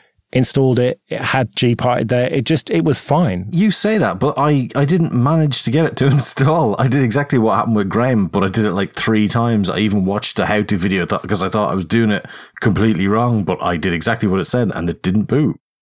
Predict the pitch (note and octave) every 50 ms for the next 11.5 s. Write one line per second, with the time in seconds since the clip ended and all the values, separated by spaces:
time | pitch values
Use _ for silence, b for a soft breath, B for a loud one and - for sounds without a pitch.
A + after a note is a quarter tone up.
0 | _ _ - B2+ A#2+ A#2+ C3 D3+ C#3 C3+ C3+ A#2+ - A2+ - B2+ A#2+ A#2 - -
1 | A2+ G#2+ - - G#2+ G2+ G2 G#2 G#2 A2 - A#2 A#2 G#2+ - A2+ G#2+ A2 - -
2 | A2 G#2+ G2+ G2+ G2 G2 G2 G2 G2 A2 - - - _ _ _ _ _ - -
3 | - - - B2+ A#2 A2+ G#2+ G2+ G2+ G2 - G#2 G#2 - - G#2 - A2 G2+ -
4 | - - G2 F2+ - - - _ _ - G#2+ A2 - G#2+ - - G#2+ G2+ G2+ -
5 | - G#2 F#2 - - G#2 G2+ G2 F#2+ F#2 - _ _ _ _ - - G#2+ G2+ F#2+
6 | G#2+ G2+ F#2+ G2 G2 - - G2 F#2+ F#2 - - G2+ F#2+ F#2 G#2 G#2+ - G2+ G2+
7 | F#2+ - - - A2+ G2+ - - G2 F#2+ F#2+ F2+ F2 F#2+ G2 F#2 F2+ F2 F2+ -
8 | - - G2 F#2+ F#2+ A2 G#2+ G2 F2+ F#2+ F#2 G2 - - - - - A2+ G#2+ G2+
9 | F2+ F#2 F2+ F2+ F2 - - B B B B B B B B - F#2+ F#2+ G2 F2+
10 | F2 F2 E2+ E2+ - - G2+ G2 G2 F#2+ F2+ F2+ F2+ F2 D#2+ F2 F#2+ F#2 - B
11 | B B B B B - A2+ G#2 G#2+ -